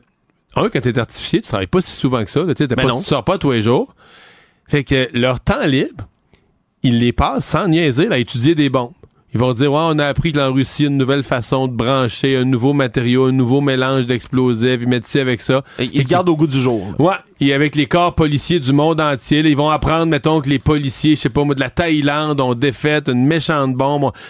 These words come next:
Speaker 1: Là, ils vont aller étudier comment ils s'y sont pris. Ils ont dû ramper dans un endroit, ok, puis là, ils ont fait ça. Parce que là, fallait, s'ils débranchaient tel fil, ils allaient tout faire péter. Puis, fait qu'ils passent beaucoup, beaucoup de temps. Parce que, dans le fond, c'est leur compétence. Les autres sont
Speaker 2: Ben
Speaker 1: pas
Speaker 2: oui.
Speaker 1: appelés souvent.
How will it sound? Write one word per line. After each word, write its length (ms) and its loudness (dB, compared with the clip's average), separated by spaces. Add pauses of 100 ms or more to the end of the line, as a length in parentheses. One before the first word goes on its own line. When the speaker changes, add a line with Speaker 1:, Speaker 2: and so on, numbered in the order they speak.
Speaker 1:
Là, 80 4
ils 80 4
vont 80 0
aller 160 2
étudier 260 0
comment 240 0
ils 140 2
s'y 160 -2
sont 260 0
pris. 240 0
Ils 100 2
ont 120 2
dû 160 -2
ramper 580 0
dans 260 0
un 160 0
endroit, 640 2
ok, 80 -4
puis 200 0
là, 120 -2
ils 60 2
ont 60 -2
fait 200 -4
ça. 300 0 (280)
Parce 140 -4
que 80 0
là, 80 2
fallait, 180 0
s'ils 200 -2
débranchaient 460 0
tel 200 -2
fil, 240 0
ils 60 -2
allaient 120 0
tout 160 -2
faire 220 0
péter. 480 0
Puis, 120 -2 (380)
fait 120 -2
qu'ils 180 -4
passent 380 -2
beaucoup, 280 0
beaucoup 240 -2
de 60 -4
temps. 320 0 (720)
Parce 140 -4
que, 60 -2
dans 40 2
le 60 -2
fond, 120 2
c'est 140 0
leur 220 0
compétence. 460 0
Les 40 2
autres 140 -2
sont 60 0
Speaker 2:
Ben 100 2
Speaker 1:
pas 60 2
Speaker 2:
oui. 80 0
Speaker 1:
appelés 180 -2
souvent. 380 0